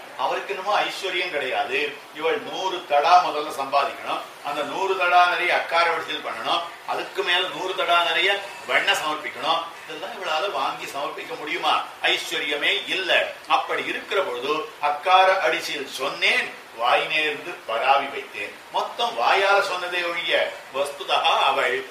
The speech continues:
தான் தன்னுடைய செய்கையால பண்ணவே இல்லை. அப்ப ஆண்டாளுக்கு இது ஆசைன்னு தெரிஞ்சது. அந்த ஆசையை நிறைவேற்ற வேண்டியது நம்முடைய கர்த்தவியாம்சம், நம்முடைய கர்த்தவியாம்சம்னு எம்பெருமானார்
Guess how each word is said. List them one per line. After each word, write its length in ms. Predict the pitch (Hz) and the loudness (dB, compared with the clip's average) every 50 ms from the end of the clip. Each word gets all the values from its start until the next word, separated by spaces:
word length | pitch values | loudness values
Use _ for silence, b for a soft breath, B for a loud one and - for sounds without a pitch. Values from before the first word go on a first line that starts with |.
| - - - | -14 -6 0
தான் 320 | 131 135 135 131 - - - - - - | 2 2 4 4 2 0 -4 -8 -8 -6
தன்னுடைய 340 | 139 147 147 143 139 135 131 - - | -4 -4 -2 0 -2 -2 -2 -2 -2
செய்கையால 640 | 165 180 196 - - 196 208 180 165 170 180 185 - - 143 | -2 -2 -2 0 0 2 6 8 8 8 8 6 2 0 -2
பண்ணவே 320 | - 143 151 143 156 160 | -2 0 0 2 2 2
இல்லை. 420 | 165 160 - - - - - - - - - | 0 0 -2 -6 -8 -8 -10 -12 -14 -12 -8
அப்ப 180 | 143 143 - - - - | -6 -4 -4 -2 -2 -2
ஆண்டாளுக்கு 580 | - - - - 226 208 202 196 185 - - 196 | -2 -2 -2 0 2 2 2 2 0 -2 -4 -6
இது 160 | 190 - - | -4 -2 -2
ஆசைன்னு 720 | - - - 151 156 147 - - 190 196 202 208 226 226 - 165 | 0 2 4 6 6 6 4 2 0 -2 -2 -2 -4 -8 -6 -6
தெரிஞ்சது. 600 | 156 160 156 156 147 131 - 110 120 131 131 131 - - - - | -6 -6 -4 -6 -8 -8 -6 -4 -2 -2 -2 -2 -6 -10 -14 -10
அந்த 160 | 123 123 113 | -6 -2 2
ஆசையை 460 | 113 143 180 185 185 190 196 190 170 | 4 4 4 4 4 2 0 0 0
நிறைவேற்ற 600 | - 110 - - 143 147 165 165 160 160 - 175 | -2 -4 -2 -2 0 0 0 0 0 0 0 0
வேண்டியது 640 | 170 170 175 175 170 175 180 185 - 233 262 - - - - - 135 | 2 2 2 2 2 2 0 0 2 0 -2 -2 -4 -6 -12 -10 -8
நம்முடைய 440 | 135 131 143 170 185 180 185 185 175 | -6 -6 -4 0 2 4 4 4 4
கர்த்தவியாம்சம், 960 | 170 170 165 - - 165 165 156 165 160 160 156 156 151 - - 156 - | 2 0 -2 -2 -2 -4 -2 0 4 4 6 6 4 2 0 -4 -4 -4
நம்முடைய 480 | 147 131 113 - - 160 160 156 151 139 | -4 -8 -12 -10 -8 -4 -2 0 0 0
கர்த்தவியாம்சம்னு 1120 | - - - - 143 139 135 135 135 139 139 135 - - 123 123 120 - - 226 226 220 - - - - - | -2 -6 -6 -4 -6 -4 -2 0 2 2 2 2 0 -4 -8 -10 -8 -6 -4 -2 -2 -4 -4 -10 -14 -16 -14
எம்பெருமானார் 800 | 127 127 147 180 190 180 139 117 107 - 113 135 151 156 - | -12 -4 0 0 0 2 2 0 -2 0 2 2 2 2 2